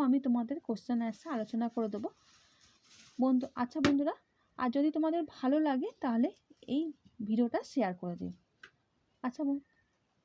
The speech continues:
আচ্ছা তো, আর তোমাদের নেক্সট ভিডিওতে আমি চলে যাব। তারপরে লাস্ট যেটা আছে তোমাদের সমকালীন বিশ্ব রাজনীতি, ইউনি-, ইউনিট থ্রি বিশ্বায়ন।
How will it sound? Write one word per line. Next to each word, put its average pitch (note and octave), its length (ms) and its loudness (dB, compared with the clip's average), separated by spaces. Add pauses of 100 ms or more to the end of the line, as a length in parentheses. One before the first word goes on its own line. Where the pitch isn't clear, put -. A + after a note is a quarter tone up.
(880)
আচ্ছা B3+ 200 -8
তো, C4+ 120 -4 (1800)
আর C#4 140 0 (100)
তোমাদের C#4 380 4 (160)
নেক্সট D4 300 2 (220)
ভিডিওতে C4 500 4
আমি C4+ 120 6
চলে B3 280 0
যাব। A#3 200 2 (800)
তারপরে B3 400 4 (480)
লাস্ট A#3+ 300 2 (100)
যেটা B3 200 2
আছে C#4+ 200 2
তোমাদের B3 380 2
সমকালীন B3+ 580 2
বিশ্ব A#3+ 240 2 (160)
রাজনীতি, A#3+ 460 2 (500)
ইউনি-, C4+ 500 6
ইউনিট C#4 500 8
থ্রি B3+ 180 2 (200)
বিশ্বায়ন। G#3+ 480 0